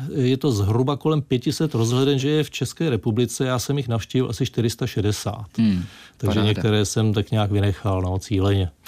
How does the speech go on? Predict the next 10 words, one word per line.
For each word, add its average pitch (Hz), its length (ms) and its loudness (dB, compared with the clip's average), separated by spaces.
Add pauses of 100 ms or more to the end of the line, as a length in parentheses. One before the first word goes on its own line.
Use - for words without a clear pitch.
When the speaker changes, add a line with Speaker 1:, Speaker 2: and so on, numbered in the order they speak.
(340)
Speaker 2:
A 127 220 4
byl 139 160 4
jste 226 180 2
z 208 40 -2
některých 196 340 2
třeba 156 280 -2
i 151 40 -2
sám, 131 500 2
eh, 113 40 -2 (580)
překvapen? 165 600 0